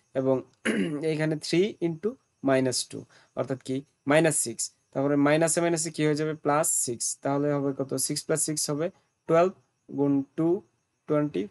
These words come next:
ফোর। তারপরে দশ নাম্বার, আহ, দেখো কি, কি বলছে? দশ নাম্বার বলছে যে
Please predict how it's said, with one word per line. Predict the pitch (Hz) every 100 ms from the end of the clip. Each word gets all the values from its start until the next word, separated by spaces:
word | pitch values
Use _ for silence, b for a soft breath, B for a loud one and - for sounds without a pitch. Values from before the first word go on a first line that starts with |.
| -
ফোর। | 131 117 - _ b b _ _
তারপরে | - 135 143
দশ | 143 147
নাম্বার, | 165 156 147
আহ, | - _ 139 131 131
দেখো | 139 139 151
কি, | 147 147 143 - -
কি | 143
বলছে? | 143 139 - 202 _ _ _
দশ | 151 156
নাম্বার | 160 156
বলছে | 156 156
যে | 147 147 139